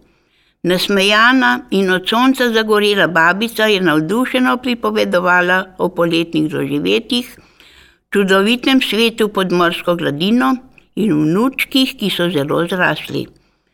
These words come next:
Kako pa je bilo medtem na kmetiji, je nazadnje vprašala. Zagotovo vam je bilo težko.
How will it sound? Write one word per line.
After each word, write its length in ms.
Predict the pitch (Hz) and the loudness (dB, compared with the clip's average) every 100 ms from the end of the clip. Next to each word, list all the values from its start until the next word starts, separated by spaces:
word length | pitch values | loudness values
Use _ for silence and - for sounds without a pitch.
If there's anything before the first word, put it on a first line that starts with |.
| _ _ _ _ _ - | _ _ _ _ _ -4
Kako 360 | 202 202 233 254 | -4 2 2 4
pa 80 | 285 | 2
je 100 | 285 | 2
bilo 320 | 254 262 269 | 2 4 4
medtem 540 | 262 247 240 233 220 | 4 2 0 0 2
na 80 | 202 | 0
kmetiji, 680 | 185 156 147 - 233 294 269 | 0 -2 -2 -2 2 2 0
je 120 | 254 220 | -2 0
nazadnje 520 | 214 202 196 214 214 | 0 0 0 0 -2
vprašala. 640 | 208 190 - 180 175 165 160 - 170 | -2 -4 0 0 2 -2 -4 -14 -4
Zagotovo 600 | 170 160 143 160 180 226 | -2 0 -2 0 0 2
vam 260 | 247 226 220 | 2 0 0
je 80 | 190 | -2
bilo 280 | 165 170 156 | -2 -2 -4
težko. 500 | 156 151 - 143 | -6 -8 -6 -6